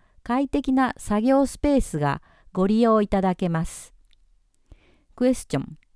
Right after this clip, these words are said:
どういう施設になっているの？アンサー。ホワイトボード、モニターなど設備が整った会議室や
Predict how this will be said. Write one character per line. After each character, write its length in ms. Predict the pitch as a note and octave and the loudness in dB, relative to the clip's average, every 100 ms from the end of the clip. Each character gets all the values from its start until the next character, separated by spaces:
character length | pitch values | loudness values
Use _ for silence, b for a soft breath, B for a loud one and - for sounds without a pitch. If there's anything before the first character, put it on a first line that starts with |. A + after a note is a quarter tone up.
| _ _ _ | _ _ _
ど 200 | - D4+ | 2 4
う 80 | D#4+ | 6
い 40 | B3+ | 6
う 100 | G#3 | 4
施 160 | - | 2
設 260 | F#3 G3 - | -2 -2 0
に 140 | D#3 | -2
な 120 | D3+ D#3+ | 0 -2
っ 60 | |
て 160 | _ D#3+ | _ -2
い 100 | D3 | 0
る 120 | C3 | -2
の？ 200 | C#3 G3+ _ _ _ _ - _ _ | -4 -6 _ _ _ _ -20 _ _
ア 140 | - A3+ | -2 0
ン 80 | |
サ 360 | F#3 - B2 - | 0 -4 -8 -10
ー。 60 | _ - _ _ _ _ _ | _ -20 _ _ _ _ _
ホ 140 | - | -2
ワ 120 | B3 D4 | 2 2
イ 80 | |
ト 140 | C#4+ C#4+ | 2 2
ボ 220 | C#4 A#3+ | 6 4
ー 20 | |
ド、 260 | D3+ C3+ - | 4 0 -2
モ 160 | E3+ G#3 | 0 2
ニ 160 | B3 | 2
タ 200 | C4 C4 | 2 2
ー 20 | C4 | 4
な 180 | B3 | 2
ど 220 | G#3 E3+ E3+ - | 2 0 -2 -6
設 280 | - D4+ | -4 -2
備 140 | C4 G#3 | 0 2
が 120 | E3+ | 2
整 360 | F3+ F3+ A#3+ B3+ | 2 2 4 2
っ 60 | |
た 220 | - E3+ | 0 -4
会 300 | D#3 F#3+ G#3+ | -2 0 2
議 140 | G#3 G#3+ | 2 -2
室 260 | - - | -4 -4
や 220 | D#3+ C#3 | -2 -2